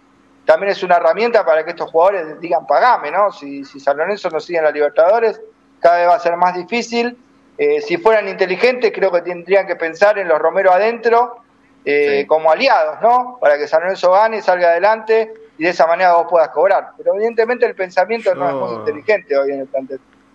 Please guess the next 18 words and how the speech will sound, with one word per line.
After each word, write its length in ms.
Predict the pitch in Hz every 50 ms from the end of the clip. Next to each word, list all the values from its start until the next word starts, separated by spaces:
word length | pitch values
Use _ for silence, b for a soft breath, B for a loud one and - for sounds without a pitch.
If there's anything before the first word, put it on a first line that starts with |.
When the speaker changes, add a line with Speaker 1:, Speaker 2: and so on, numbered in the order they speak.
| _ _ _ _ _ _ _ _ _ _ _ _ _ - - -
Speaker 2:
Yo 140 | 127 127 -
creo 340 | - 139 156 160 151 127 110
que, 840 | 117 117 117 113 110 107 107 104 101 101 98 95 95 98 - - _ _
que 100 | - 110
también, 500 | 95 113 110 117 131 139 143 139 139 - -
eh, 160 | - - - -
hay 200 | 123 131 147 147
un 220 | 143 135 127 123
claro 200 | 117 139 135 139
ejemplo 420 | 127 117 - 139 135 139 131 135 123
en 60 | 117
el 80 | 117 113
fútbol 440 | 113 - 123 135 131 131 127 113 110
conocido 560 | - 110 107 104 - - 127 127 127 117 110
ya 160 | - - 113
de 100 | 107 104
público 680 | - - 117 117 113 110 104 98 98 95 95 - - -
conocimiento, 920 | - 107 101 101 95 - - 110 110 113 113 104 101 92 107 107 110 -